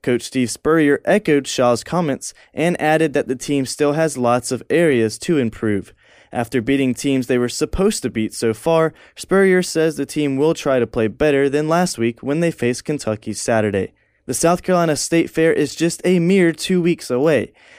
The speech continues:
Read some of the best reasons to visit this year, as well as all of the full news and sports stories, and even more at dailygamecock dot com.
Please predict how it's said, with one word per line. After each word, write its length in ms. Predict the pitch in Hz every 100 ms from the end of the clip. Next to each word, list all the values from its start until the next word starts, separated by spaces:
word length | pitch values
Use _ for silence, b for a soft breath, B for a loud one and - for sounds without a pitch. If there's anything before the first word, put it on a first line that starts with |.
| b
Read 220 | 135 143
some 160 | - 143
of 120 | 127
the 100 | 131
best 400 | 131 196 214 -
reasons 340 | 127 113 113 110
to 80 | 110
visit 320 | 120 117 85
this 260 | 165 175
year, 220 | 120 110 110 b b
as 140 | 120
well 140 | 139 135
as 120 | 127 -
all 260 | - 202 202 185
of 300 | 185 143 143
the 80 |
full 260 | 143 156 175
news 320 | 165 160 156
and 260 | - 123 120
sports 380 | - 131 127 -
stories, 500 | - 180 180 175 - b b
and 220 | 143 143
even 300 | - 214 214
more 380 | 208 208 131 120 b b
at 220 | 160 170
dailygamecock 840 | 196 202 208 196 196 185 131 113 113
dot 280 | 113 110
com. 360 | - 135 117 101